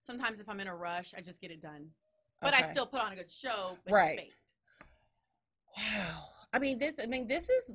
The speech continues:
Speaker 2: big money. Like Farrah Abraham, 'cause everyone knows I'm, like, obsessed with reality T V. I mean, that's what, how she's making her money right now is with the webcams. So why do you think,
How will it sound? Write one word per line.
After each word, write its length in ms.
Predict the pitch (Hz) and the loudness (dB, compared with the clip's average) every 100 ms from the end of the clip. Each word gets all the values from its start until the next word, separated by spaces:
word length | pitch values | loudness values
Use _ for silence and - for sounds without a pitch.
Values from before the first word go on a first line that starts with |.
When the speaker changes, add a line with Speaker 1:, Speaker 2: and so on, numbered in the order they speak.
| 208 | -2
Speaker 2:
big 220 | 269 277 | -2 0
money. 300 | 254 370 320 | 0 2 4
Like 280 | 240 220 208 | 6 4 4
Farrah 340 | 233 247 269 214 | 6 8 8 6
Abraham, 640 | 202 226 262 277 277 285 | 4 4 0 0 0 -2
'cause 200 | 262 190 | -2 -2
everyone 320 | 208 208 190 | 0 0 -2
knows 200 | 165 160 | -2 -2
I'm, 140 | 160 156 | -4 -2
like, 260 | 151 151 _ | -4 -6 _
obsessed 440 | - - 180 170 | -8 -4 -4 -4
with 100 | 170 | -4
reality 460 | 156 156 156 160 165 | -2 0 0 -2 -4
T 160 | 180 | -8
V. 220 | 175 208 196 | -6 -2 -2
I 40 | |
mean, 200 | 185 170 | -2 0
that's 260 | 175 202 - | 4 2 2
what, 220 | 254 247 208 | -4 -4 0
how 180 | 233 | -2
she's 260 | 247 254 233 | -2 -4 -4
making 280 | 233 240 214 | -4 -4 -2
her 120 | 254 | 0
money 260 | 294 196 180 | 0 -2 -2
right 240 | 165 165 | -2 -2
now 300 | 160 160 165 | -2 -4 -4
is 160 | 160 180 | -6 -8
with 160 | 170 | -8
the 80 | 165 | -4
webcams. 540 | 185 233 - 170 151 156 - - - - | 0 0 0 -6 -6 -10 -16 -16 -16 -4
So 220 | - 302 | 10 10
why 220 | 247 311 | 10 2
do 80 | 480 | 2
you 140 | 440 | 0
think, 380 | 359 320 302 302 | 0 0 -2 -4